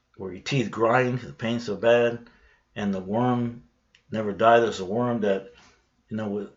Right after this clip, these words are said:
when people die, there's worms that, who eat the body and everything, and, um, there, there's a worm that never dies,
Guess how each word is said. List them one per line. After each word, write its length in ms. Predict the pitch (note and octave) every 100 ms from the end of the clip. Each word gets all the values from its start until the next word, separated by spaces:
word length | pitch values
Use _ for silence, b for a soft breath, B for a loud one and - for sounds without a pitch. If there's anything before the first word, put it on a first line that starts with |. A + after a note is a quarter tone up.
| _ _ _ _ _ _ _ _ _ _
when 140 | G#2+
people 260 | A#2 C3 G#2
die, 220 | A#2 A2
there's 180 | G#2 A2
worms 240 | A2+ A2+
that, 260 | G#2 G2 -
who 180 | G#2 G#2
eat 100 | G#2+
the 60 |
body 320 | F#2 A2 A2+ G2+
and 100 | G2
everything, 500 | F#2+ F2+ F#2+ F#2+ F#2+
and, 340 | F#2+ F#2 F2+
um, 480 | D#2+ D#2+ D#2+ D#2 - _ _ _ _ _ - b b b b b _ _ _ _ - _
there, 240 | A2+ C#3
there's 160 | B2+ G2
a 40 |
worm 200 | G2+ A#2
that 120 | G#2 G2
never 220 | C3+ G#2+
dies, 560 | F#2 D2+ D#2 - -